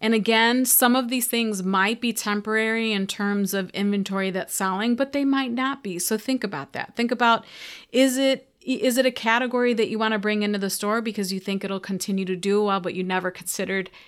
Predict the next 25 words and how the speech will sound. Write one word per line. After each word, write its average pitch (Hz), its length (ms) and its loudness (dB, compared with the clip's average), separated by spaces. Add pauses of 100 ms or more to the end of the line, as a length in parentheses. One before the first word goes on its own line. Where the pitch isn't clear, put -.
(180)
carrying 202 520 -2
that 214 200 -4
category 214 500 0
before? 226 640 -4 (320)
Maybe 254 280 6
there 262 200 6
are 247 60 4
categories 240 640 2
that 226 140 2
you 226 120 2
identified 214 680 2
just 202 220 -2
move 190 340 0
really 214 300 4
slow 214 420 2
in 233 120 0
your 185 140 -2
business, 180 500 -2
and 185 100 -2
now 185 200 -2
you 185 220 -2
want 180 220 -2
to 180 80 -2
eliminate 180 600 -4
those. 120 540 -6